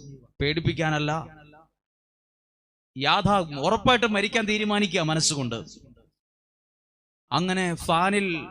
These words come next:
ഷാൾ കുരുക്കിയിട്ട് മരിക്കാൻ തീരുമാനിച്ച സെക്കൻഡുകൾക്ക് മുമ്പ്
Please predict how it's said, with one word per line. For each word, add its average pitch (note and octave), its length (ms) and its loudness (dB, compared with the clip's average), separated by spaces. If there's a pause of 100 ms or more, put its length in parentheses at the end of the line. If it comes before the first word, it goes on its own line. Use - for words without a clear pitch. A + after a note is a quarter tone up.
(180)
ഷാൾ E3+ 440 2
കുരുക്കിയിട്ട് E3 720 -4 (1200)
മരിക്കാൻ D#3+ 720 0
തീരുമാനിച്ച E3 600 2
സെക്കൻഡുകൾക്ക് E3+ 840 2
മുമ്പ് D3 540 -4